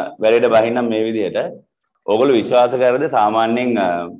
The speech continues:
දැන් ගණිතඥයා කියන වචන ඇහුවාම මේ හිතන්නේ අම්මට සිරි පයිතකරස් සීන් එක අනම්මනම් එහෙම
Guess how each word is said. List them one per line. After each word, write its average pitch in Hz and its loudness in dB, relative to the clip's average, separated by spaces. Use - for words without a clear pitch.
දැන් 95 0
ගණිතඥයා 120 0
කියන 127 -2
වචන 113 -2
ඇහුවාම 123 0
මේ 127 -2
හිතන්නේ 135 -4
අම්මට 113 -2
සිරි 127 -4
පයිතකරස් 104 -2
සීන් 101 -6
එක 98 -6
අනම්මනම් 113 -4
එහෙම 117 -4